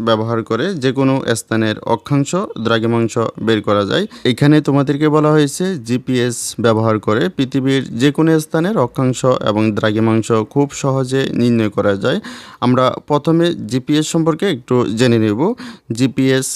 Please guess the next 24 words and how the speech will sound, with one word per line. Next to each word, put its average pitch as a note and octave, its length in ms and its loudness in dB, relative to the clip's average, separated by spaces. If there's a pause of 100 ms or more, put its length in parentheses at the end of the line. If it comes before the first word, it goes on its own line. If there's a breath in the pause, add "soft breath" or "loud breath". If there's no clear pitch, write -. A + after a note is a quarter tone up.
(140)
কি? A#2 160 0 (580 soft breath)
জিপিএস E3 460 2
এর G3 80 2 (100)
পুরো C3 260 4
নাম B2+ 100 2 (160)
গ্লোবাল B2 380 4 (180)
পজিশনিং D3+ 520 0 (340)
সিস্টেম। B2 400 0 (760 soft breath)
এক C3 60 -4 (120)
সময় D#3+ 300 4 (160)
মানচিত্র, A#2+ 440 0 (280)
কম্পাস, A#2+ 420 2 (300)
স্কেল - 240 0 (140)
ইত্যাদি D3 420 0
দিয়ে D#3 160 2 (180)
মেপে C#3 320 2 (200)
ও - 20 2 (220)
অক্ষাংশ, D#3 380 2 (600 loud breath)
দ্রাঘিমাংশের C#3+ 640 2
সাহায্যে E3+ 360 0 (160)
ভূপৃষ্ঠের C3 540 0 (160)
কোনো A#2 160 4 (140)
স্থানের A2+ 340 -2 (140)
ভৌগোলিক C3+ 420 2